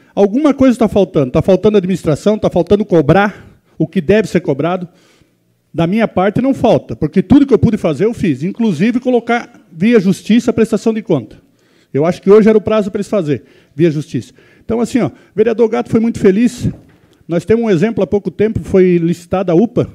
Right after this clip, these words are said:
aonde a gente tinha trezentas ligação por dia falando mal. E o que é bom a gente tem que falar. Eu tive há, há duas segunda-feiras atrás com meu filho à noite.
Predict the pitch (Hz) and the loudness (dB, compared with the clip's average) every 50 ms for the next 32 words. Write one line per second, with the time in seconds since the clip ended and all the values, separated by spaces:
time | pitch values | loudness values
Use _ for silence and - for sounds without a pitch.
0 | - _ _ _ _ _ - - 147 170 208 220 208 151 202 196 - 170 - - | -18 _ _ _ _ _ -10 -6 -6 -6 -4 -4 -4 -4 -4 -6 -10 -14 -12 -10
1 | 208 220 185 135 _ _ _ _ _ _ _ _ _ _ _ _ _ _ _ - | -8 -8 -8 -10 _ _ _ _ _ _ _ _ _ _ _ _ _ _ _ -6
2 | 190 202 190 156 135 208 254 262 254 214 175 185 202 190 202 - - 220 226 185 | -2 -2 -2 -2 0 0 0 0 -2 -4 -2 -2 0 0 0 0 0 -2 0 2
3 | 202 180 147 143 190 226 214 175 139 - 170 175 196 202 185 160 170 190 220 214 | 0 0 2 2 0 2 2 2 2 2 2 2 2 0 0 -2 -2 -2 0 -2
4 | - - - - _ _ _ _ _ _ _ _ _ _ - 185 226 226 226 - | -2 -4 -10 -20 _ _ _ _ _ _ _ _ _ _ 2 4 4 4 2 -2
5 | - 240 240 220 165 151 156 208 240 233 214 160 196 196 - 196 180 151 - 151 | -4 -2 -2 -2 -2 0 2 2 2 2 0 -2 -2 -4 -6 -8 -10 -8 -8 -8
6 | 147 156 175 208 - _ _ _ _ _ _ - 170 175 175 - 214 233 233 190 | -8 -6 -8 -12 -14 _ _ _ _ _ _ -2 -2 -2 -2 -2 -4 -2 0 0
7 | 196 165 151 143 139 127 123 120 117 110 - _ 143 143 135 160 165 170 165 156 | 0 0 0 0 -2 -4 -6 -8 -12 -16 -20 _ -20 -20 -20 -18 -16 -14 -14 -10
8 | 135 - 226 240 - - 190 165 196 214 202 185 - 202 202 190 151 165 151 - | -6 -4 -4 -4 -4 -6 -6 -6 -4 -2 -2 -2 -2 -2 -2 0 -2 -2 -4 -2
9 | 185 208 214 - - 175 165 143 - - 208 202 170 156 156 196 208 214 _ - | -2 -4 -4 -4 -4 -4 -4 -2 -2 -4 -4 -4 -2 -2 -2 -2 -4 -4 _ -14
10 | - - _ | -20 -20 _